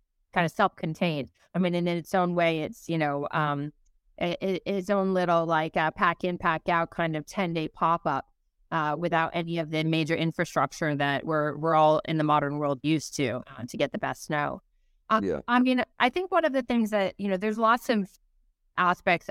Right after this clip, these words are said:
Speaker 1: of the industry, you know, in terms of material innovations, in terms of just, you know, sustainability and how, like, snowmaking. I mean, there are lots of things that we can imagine are changing and trending. But I think as we think about wrapping up,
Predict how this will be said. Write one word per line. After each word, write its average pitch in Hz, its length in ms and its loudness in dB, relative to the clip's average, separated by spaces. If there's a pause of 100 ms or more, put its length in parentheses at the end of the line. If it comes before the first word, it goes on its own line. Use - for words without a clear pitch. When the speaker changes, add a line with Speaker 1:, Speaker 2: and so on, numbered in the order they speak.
Speaker 1:
of 160 380 -2
the 156 320 0
industry, 151 840 -2 (240)
you 175 100 0
know, 170 140 2
in 165 100 0
terms 170 300 -2
of 175 80 -2
material 170 520 2
innovations, 143 800 -2
in 151 120 0
terms 160 360 -2
of 160 200 -2
just, 156 300 0
you 170 100 -2
know, 156 100 2
sustainability 175 840 0
and 151 80 -2
how, 156 420 0
like, 156 160 0
snowmaking. 165 640 0
I 165 40 2
mean, 185 120 0
there 214 100 0
are 214 40 0
lots 233 260 4
of 262 120 -2
things 190 260 -4
that 170 140 -2
we 170 280 -4 (320)
can 202 200 0 (160)
imagine 175 880 0 (460)
are 185 100 4
changing 170 960 0
and 165 220 0
trending. 156 580 0 (380)
But 220 180 2
I 208 140 4
think 277 260 0
as 240 140 -2
we 226 100 -2
think 220 240 -2
about 196 220 2
wrapping 185 400 0
up, 185 320 4